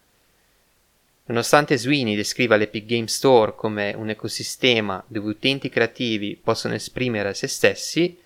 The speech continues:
in realtà andrebbe aggiunto che è l'azienda a decidere come gli utenti e i creativi possono esprimersi. E in questo non c'è nulla di sbagliato,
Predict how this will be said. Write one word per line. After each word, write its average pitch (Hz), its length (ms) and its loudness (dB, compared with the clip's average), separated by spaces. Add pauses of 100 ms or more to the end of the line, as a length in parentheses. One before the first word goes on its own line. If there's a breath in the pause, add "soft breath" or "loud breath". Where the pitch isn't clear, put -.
(160 soft breath)
in 113 120 -4
realtà 113 440 4
andrebbe 107 400 0
aggiunto 123 760 -2
che 104 360 -2
è 113 140 -10
l'azienda 110 540 2
a 117 40 2
decidere 107 480 -2
come 104 240 -4
gli 104 80 -2
utenti 107 560 -2
e 123 100 -4
i 101 60 -4
creativi 117 600 -2 (140)
possono 110 320 -2
esprimersi. - 640 -12 (1400)
E 117 200 0
in 131 100 -4
questo 147 320 4
non 110 120 -4
c'è 120 120 -4
nulla 107 220 -2
di 104 80 -2
sbagliato, 113 640 0